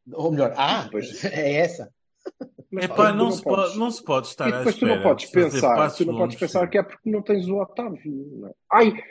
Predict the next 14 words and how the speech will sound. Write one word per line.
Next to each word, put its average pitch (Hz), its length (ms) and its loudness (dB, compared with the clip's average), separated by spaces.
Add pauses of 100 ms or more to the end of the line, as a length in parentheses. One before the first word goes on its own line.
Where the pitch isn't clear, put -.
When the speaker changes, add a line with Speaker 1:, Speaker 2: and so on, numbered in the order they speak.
(240)
Speaker 2:
falta 214 280 4
o 196 120 4
Otávio 196 360 4
e 190 60 -2
por 202 180 -4
isso 196 180 -2
é 185 40 -2
que 214 120 -4
isto - 140 -6
está." 180 280 -2 (540)
Speaker 1:
Não. - 180 -8
Speaker 2:
Não, 339 80 -16
mas 175 340 -12
não, 180 220 -2